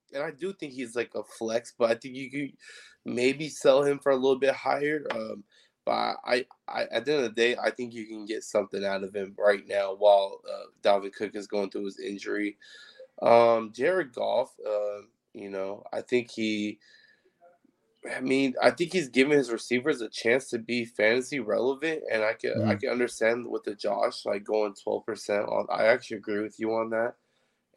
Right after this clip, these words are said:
Speaker 1: and, uh, no, that's actually s-, very solid. I'm, I'm, I'm gonna agree with you on that, and, uh, I, I think that Jared Goff, I,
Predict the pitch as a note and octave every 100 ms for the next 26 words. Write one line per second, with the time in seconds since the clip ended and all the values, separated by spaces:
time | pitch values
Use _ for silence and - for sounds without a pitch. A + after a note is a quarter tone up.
0 | - G#2+ G#2 G#2 G#2 - - _ - -
1 | - A2+ D#3 A#2+ - C3 - A2 - G#2+
2 | A#2 A2 - A2+ G2+ A2+ A2+ A#2+ A#2+ B2
3 | B2+ D3+ D3+ C3 A#2 A#2+ A2 - G#2 G2+
4 | G2+ G#2+ G#2+ _ A2 G#2+ G2+ G2+ - A2
5 | - _ _ _ - - - - - -
6 | A2+ A2 A2 G#2 G2+ - _ - _ _
7 | _ _ - A#2+ A#2 G#2 G#2 G#2+ G#2+ -
8 | - - - - _ - A#2